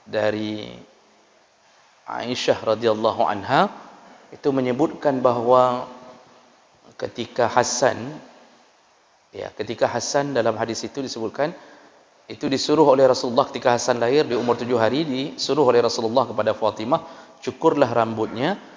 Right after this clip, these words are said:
lalu timbanglah rambut itu dengan timbangan emas atau perak," dalam hadis timbangan perak, "lalu sedekahkan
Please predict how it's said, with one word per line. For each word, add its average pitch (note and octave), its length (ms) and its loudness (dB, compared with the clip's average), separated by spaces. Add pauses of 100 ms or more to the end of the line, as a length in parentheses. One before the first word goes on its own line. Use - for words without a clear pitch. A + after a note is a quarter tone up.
(180)
lalu C3+ 240 2
timbanglah C#3+ 720 2
rambut A#2+ 440 2
itu F#3 360 -4 (880)
dengan A#2 480 0
timbangan A#2 720 -2
emas A#2+ 480 -4 (600)
atau A2 720 -2 (360)
perak," A2+ 320 0 (400)
dalam G#2 200 -2
hadis B2+ 280 -4
timbangan G#2+ 320 -6
perak, G#2+ 320 -4 (400)
"lalu D3 240 2
sedekahkan D3+ 840 0